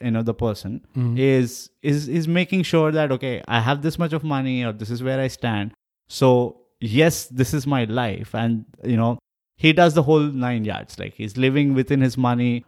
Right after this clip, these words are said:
Speaker 1: Uh, he's spreading his blankets as much as he can and et cetera, et cetera. But in his mind, he's like, "No, this is not what I deserve to
Speaker 2: Right, right.
Speaker 1: have.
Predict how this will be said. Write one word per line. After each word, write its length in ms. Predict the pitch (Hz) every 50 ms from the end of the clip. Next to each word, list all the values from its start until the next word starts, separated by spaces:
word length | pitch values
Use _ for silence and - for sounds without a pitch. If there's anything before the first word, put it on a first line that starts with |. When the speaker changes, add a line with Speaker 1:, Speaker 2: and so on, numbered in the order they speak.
| _ -
Speaker 1:
Uh, 300 | 117 113 113 107 107 104
he's 260 | 107 123 120 110 107
spreading 460 | - - - - 135 135 131 143 139
his 160 | 139 139 117
blankets 420 | - 131 123 120 120 117 123 117 127
as 180 | 117 113 107
much 140 | - 117 107
as 160 | 113 107 98
he 80 | 95 95
can 460 | - - 135 143 139 139 135 135 127
and 140 | 69 107 113
et 80 | 110 -
cetera, 240 | - 120 - 123 117
et 100 | - -
cetera. 380 | 143 147 - - 104 92 107 - _ _
But 120 | 120 127 127
in 120 | 135 131
his 260 | 127 151 208 220 -
mind, 400 | - 151 143 123 110 113 113 113 120 -
he's 200 | 139 139 131 135
like, 320 | 139 135 135 131 - -
"No, 280 | 113 127 139 147 139 123
this 240 | 113 139 131 135
is 100 | 160 147
not 400 | 127 113 117 127 135 147 143 -
what 240 | 120 113 123 123 120
I 100 | 131 127 113
deserve 580 | 95 95 110 98 90 101 113 120 135 143 135
to 180 | - 117 90 98 - _ _ -
Speaker 2:
Right, 280 | 156 147 151 143 135 117
right. 140 | 123 113 123
Speaker 1:
have. 260 | 117 95 82 -